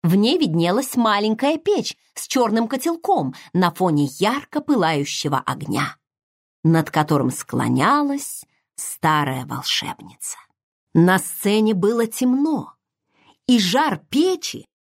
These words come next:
произвёл великолепное впечатление, особенно потому, что когда волшебница приподняла крышку, из котелка повалил настоящий пар. Выдержав минутную паузу,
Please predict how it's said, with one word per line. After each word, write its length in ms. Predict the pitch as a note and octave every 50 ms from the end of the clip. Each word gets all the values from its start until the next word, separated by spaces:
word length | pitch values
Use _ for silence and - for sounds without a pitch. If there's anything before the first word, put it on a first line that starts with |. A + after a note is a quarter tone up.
| _
произвёл 600 | - G3+ A3 A#3+ C4+ B3+ A3+ A#3+ D4 E4+ F4+ D#4 A#3
великолепное 880 | A#3+ D4 D4 D4+ D4 D4 D4+ D4 D#4+ F#4 G4 F#4+ - E4 F#4 F#4+ F#4
впечатление, 1040 | - - - F4+ - - F#4 - F4+ F#4 G4 F#4+ E4+ C4+ G#3+ E3 D3 C3+ C3 C3+ A#2+ - _ _ _ _ _
особенно 640 | - F3 - - - B3+ C4+ C4 C4+ A#3+ A3+ G#3
потому, 760 | F#3+ - F#3 - - F3+ D#3 D3 D3 C#3+ D3 D3 D#3+ B3 D4+ - _ _ _ _ _ _ _ _ _ _
что 280 | _ - - - - F#3
когда 320 | - F#3 F#3 F3 F3+ G3
волшебница 800 | F#3 F#3 F3 - - - G#3 A#3+ C#4 B3 F#3 D#3+ D3+ D3+ - D3+
приподняла 640 | - D3+ D#3+ D3+ F3 E3 D3 D#3+ D#3+ E3+ A3+ C4+ -
крышку, 800 | - - - G3+ C#4 E4+ F#4+ F#4 - - - - F3+ D3+ C#3+ - _ _ _ _ _ _ _ -
из 220 | A3 - - -
котелка 800 | - - - - - - B2+ B2 B2+ - - - G#3+ D4 E4+ E4+
повалил 720 | E4+ E4 D#4+ D4 D#4 D#4 D4 C#4+ C#4+ D4 D4 D4 D4 - _ _ _ _ _ _ _
настоящий 1200 | - C4+ D4 D4 C#4+ - - - - C4 A#3+ E3 D3+ D3+ - - - - - - - - - - - _ _
пар. 440 | - C3 A#2+ - - - - - _ _ _ _ _ _ _ _ _ _ _ _
Выдержав 680 | E3+ E3+ F3 A#3+ G4 A#4+ - F4+ B3+ G#3 G#3+ F#3+ - -
минутную 640 | G#3 G#3+ G#3+ G#3 G3 E3+ D3+ - D3+ - - C3+
паузу, 760 | B2+ - - D3+ A2+ - - - D3 D3 - B3+ E4 A4+ -